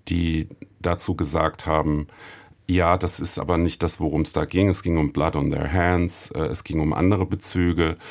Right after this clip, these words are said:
Das waren die... Ähm, Rechtfertigungen dafür.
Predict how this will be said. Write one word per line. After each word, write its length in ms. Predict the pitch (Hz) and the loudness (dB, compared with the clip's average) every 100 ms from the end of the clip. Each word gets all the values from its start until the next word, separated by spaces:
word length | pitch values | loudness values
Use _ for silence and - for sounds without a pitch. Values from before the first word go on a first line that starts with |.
| - - - | -16 -14 -6
Das 220 | - - | -4 0
waren 240 | 85 85 80 | 2 2 0
die... 380 | 82 82 78 78 | -2 0 2 2
Ähm, 1300 | - - 78 76 76 76 - - - - - - - _ _ _ _ - - | 0 -2 0 0 0 -2 -2 -4 -4 -6 -8 -8 -12 _ _ _ _ -8 -4
Rechtfertigungen 720 | 92 - 95 92 98 98 95 | -2 2 0 2 2 4 4
dafür. 560 | 95 - 104 104 107 | 2 0 2 2 2